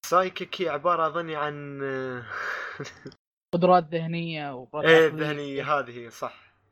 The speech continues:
Speaker 1: الذهنية. حلو. فمثل ما تقول هذا، مثل ما شرح ميشو، بيولد بقدرات ذهنية مختلفة عن كل حد.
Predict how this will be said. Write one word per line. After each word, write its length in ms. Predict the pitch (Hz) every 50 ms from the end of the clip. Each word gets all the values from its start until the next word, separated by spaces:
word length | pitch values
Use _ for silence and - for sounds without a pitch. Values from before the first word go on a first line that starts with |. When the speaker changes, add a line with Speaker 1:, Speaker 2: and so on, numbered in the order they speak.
| -
Speaker 1:
الذهنية. 560 | 135 123 135 131 131 127 123 117 113 110 104 _ _ _ _ _ _ _ _
حلو. 240 | - - 127 120 110 - _ - _ _ _ _ _ _ _ _ _ _ _ _ _ -
فمثل 640 | 175 180 180 175 180 180 180 165 180 220 220 175 170
ما 180 | 160 151 143
تقول 160 | 139 160 156
هذا، 240 | 160 165 160 151 160
مثل 200 | 175 180 160 170
ما 140 | 160 147 139
شرح 240 | - - 143 127 123
ميشو، 460 | 131 135 - - 190 190 190 185 180 170 160 147 151 - _ _ _ _ -
بيولد 380 | 180 175 175 160 147 131 -
بقدرات 500 | - - - 139 139 147 147 139 120 117
ذهنية 720 | 127 127 143 151 147 135 127 123 123 123 120 117 113 113 113 110 110 110 107 107 107 _ _ _ _ _ _ _ _ _ _ _ _ _ _ _ _ _ _ _ _ _ _ _ _ _ _ _ _ _ _ -
مختلفة 560 | 147 143 - - - 180 165 151 - - 135
عن 160 | 127 127 123
كل 200 | - - 156 135
حد. 260 | - - 160 180 170